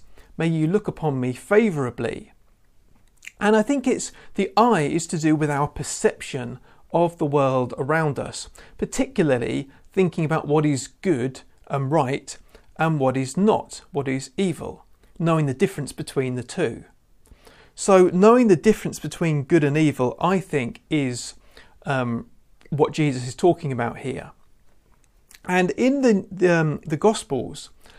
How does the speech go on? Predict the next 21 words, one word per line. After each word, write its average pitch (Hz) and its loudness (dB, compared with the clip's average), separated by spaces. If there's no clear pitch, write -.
blindness 160 0
is 147 -2
often 190 2
used 135 -2
as 165 0
kind 170 -2
of 143 -2
a, 135 -4
uh, 139 -4
as 156 -2
a 147 -2
metaphor 147 0
for, 139 6
for - 2
unrighteousness 165 -4
and 160 0
for 151 -2
the 143 -4
inability 127 0
to 170 -2
see 135 2